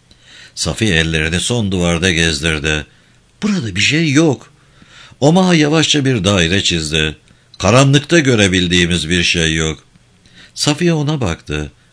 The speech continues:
"Işık, bütün gök cisimleri aydınlıktır. Güneş parlar, sabah yıldızı parlar."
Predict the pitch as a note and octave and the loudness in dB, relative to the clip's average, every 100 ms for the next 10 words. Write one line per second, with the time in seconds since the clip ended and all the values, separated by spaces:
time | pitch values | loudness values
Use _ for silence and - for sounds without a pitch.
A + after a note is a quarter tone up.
0 | - F3 - F#3 - - _ - B2 - | -6 0 0 0 -4 -16 _ -6 -4 0
1 | A3+ E3+ D#3+ D#3+ - C3+ C#3+ C#3+ D3+ A#2+ | 0 2 0 0 -2 -2 -2 -2 -2 0
2 | C3 A2 C3 G2+ C#3 - G2+ F2 - - | 0 0 -2 -2 -2 -4 -4 -4 -6 -20
3 | - G#2 C#3+ C#3 D3 - A2+ G#2+ G2 G#2 | -8 0 2 2 0 0 0 0 2 2
4 | G#2 C3+ D3 C#3+ B2+ C#3+ B2 A#2+ C3 A2+ | 2 0 0 0 0 -2 0 -2 -2 0
5 | A#2 G2 G#2 | 0 0 0